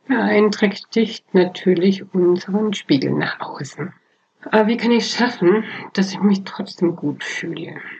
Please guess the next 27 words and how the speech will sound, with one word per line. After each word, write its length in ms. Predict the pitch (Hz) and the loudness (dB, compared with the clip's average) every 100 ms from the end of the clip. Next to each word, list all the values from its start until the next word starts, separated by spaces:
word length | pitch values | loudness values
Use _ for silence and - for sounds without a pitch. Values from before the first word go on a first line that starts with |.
| - - _ _ | -20 -20 _ _
dass 180 | - 190 | -2 -2
ich 200 | 175 - | -2 -8
zu 220 | - - 233 | -8 0 2
mir 240 | 220 151 | 2 0
stehe? 500 | - - 147 - - - _ _ _ _ _ _ _ _ _ _ _ _ | -4 -4 -6 -6 -10 -16 _ _ _ _ _ _ _ _ _ _ _ _
Hat 120 | - 165 | -6 -4
natürlich 400 | 160 - 156 139 | -4 -6 -8 -4
ganz 360 | 165 156 - | -4 -4 -6
viel 520 | - 196 196 208 214 | -2 4 6 6 4
mit 440 | 214 202 190 190 - | 2 0 0 -2 0
der 180 | 180 175 | 2 4
Selbstfürsorge 720 | 190 190 - 208 202 208 202 | 2 0 -2 0 2 2 0
zu 220 | - 190 | -2 -8
tun, 460 | - 202 220 269 - _ - - - - - - | -2 -2 0 -2 -2 _ -20 -20 -20 -20 -20 -4
denn 140 | 175 175 | 2 4
durch 200 | 170 170 | 2 0
die 180 | 160 143 | -2 0
Selbstfürsorge 840 | 156 160 - 202 196 196 196 190 | -2 -2 -4 -2 2 4 4 4
und 160 | 190 185 | 0 -2
Achtsamkeit 1000 | - - - - 208 - 196 196 196 | -10 -12 -16 -14 -14 -8 -2 -2 0
mir 400 | 180 190 220 226 214 | 2 2 2 -2 0
selbst 480 | 175 196 - - - | 2 2 -4 -16 0
gegenüber, 840 | 170 185 185 - - 185 208 254 - - - - - - | 2 2 -2 -2 -4 -2 -2 -4 -10 -18 -18 -20 -16 -4
ähm, 340 | 190 185 190 | 0 0 0
erlange 400 | - 180 170 180 | 0 2 4 4
ich 200 | 208 - | 2 0
einen 500 | 160 151 156 156 - | -4 -4 -4 -4 -6